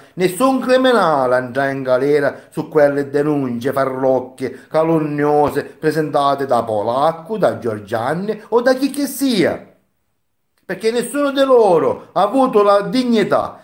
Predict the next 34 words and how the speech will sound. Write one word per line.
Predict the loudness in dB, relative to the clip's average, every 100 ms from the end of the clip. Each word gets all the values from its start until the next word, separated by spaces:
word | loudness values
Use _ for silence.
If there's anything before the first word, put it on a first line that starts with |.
| _
di | -4
andare | 2 4
a | 4
fare | 2 0 2
i | 0
tre | 0
tre | -2 -4
cinque. | -6 -6 -6 -6 -8 -8 -6
Li | -4
stiamo | -2 0
facendo | 0 2 0 0 0 2
noi | 4 4 4 2 0 -4 -8
fare | 0 2 2 2
i |
tre | -2 -4 -6
tre | -10 -8 -6
cinque | -4 -4 0 -2 0
a | -4
coloro | 0 2 2
che | 2
hanno | 0 -4
presentato | -6 -2 0 0
le | -2
denunce | -2 -4 -4 -4 -2
calunniose | -2 -2 -4 -6 -6
di | -8
Polacco, | -2 0 0 -4 -10 -10 -10 _ _ _ _ _
dove | 2 4 4
già | 2 0
tanti | 2 0 0 0 0
hanno | 0 0
ritirato | -2 -2 2 2 2
le | -2 -2
denunce | -2 -2 -4 -6 -6 -4 -6 -8 _